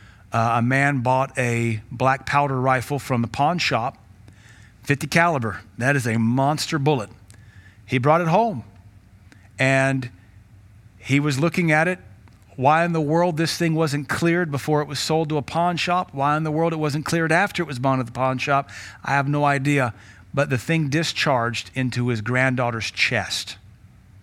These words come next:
Nearly point blank. Can you imagine a fifty caliber slug going through it? I think the girl was about twelve, going right through her chest in a living room.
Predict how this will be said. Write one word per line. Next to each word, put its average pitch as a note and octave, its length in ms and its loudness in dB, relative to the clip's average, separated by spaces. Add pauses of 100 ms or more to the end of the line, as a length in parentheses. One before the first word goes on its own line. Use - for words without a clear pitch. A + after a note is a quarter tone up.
(260)
Nearly C#3+ 300 2
point B2+ 360 -4
blank. G#2+ 460 -4 (520)
Can B2+ 160 0
you E3+ 100 2
imagine E3 420 0
a A2 60 -4
fifty F3 420 -2
caliber D3 480 -2
slug G#2 600 -2 (840)
going C#3+ 260 2
through C3 180 -2
it? B2 160 -4
I A2+ 40 0
think D#3 180 -4
the C3 60 -4
girl C3 180 0
was A#2 100 -4
about A2+ 260 -4
twelve, G2 680 -4 (420)
going C3 240 2
right C3+ 340 0
through E3+ 200 0
her D#3+ 140 -2
chest - 600 -2 (200)
in B2+ 120 0
a A#2 100 0
living B2+ 400 0
room. F#2+ 360 -8